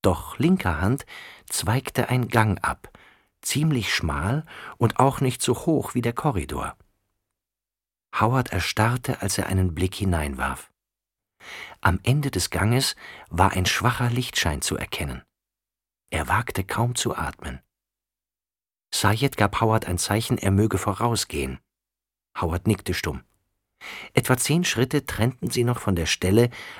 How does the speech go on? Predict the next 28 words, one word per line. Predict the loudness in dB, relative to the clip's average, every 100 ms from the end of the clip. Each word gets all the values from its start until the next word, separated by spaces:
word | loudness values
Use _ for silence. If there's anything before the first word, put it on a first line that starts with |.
| -2
an | 2 4 4
welcher | 2 2 -4 -2
der | 0 0
schmale | 2 0 2 -2 0
Gang | 2 4 2 0
in | -4
eine | 0 -2
größere | 0 2 2 2 -4 -6
Kammer | -2 0 2 0
mündete. | -2 -4 -6 -8 -14 _ _ _ _ _ _ _ 0
Man | 0
konnte, | 4 2 4 0 0 -12 -20 -20 _ -6
wenn | -4
auch | -6 -2
undeutlich, | 2 4 6 4 4 0 -2 -6 -20 -20 -12
schemenhafte | -4 0 0 0 -2 -4 -2 -4
Umrisse | 0 -2 -2 -4 -4 -4
erkennen. | -6 -6 -6 -6 -12 _ _ _ _ _ _ _ _ _ _ _ 0
Howard | 2 4 2 0
war | 0
zu | 0 -2 0
aufgewühlt, | -2 -2 -2 -2 0 0 0 0
um | -2
einen | 0 -2 -2
klaren | 0 4 4 4 -2
Gedanken | 0 0 0 -4
zu | -4 -4
fassen, | -4 -4 -6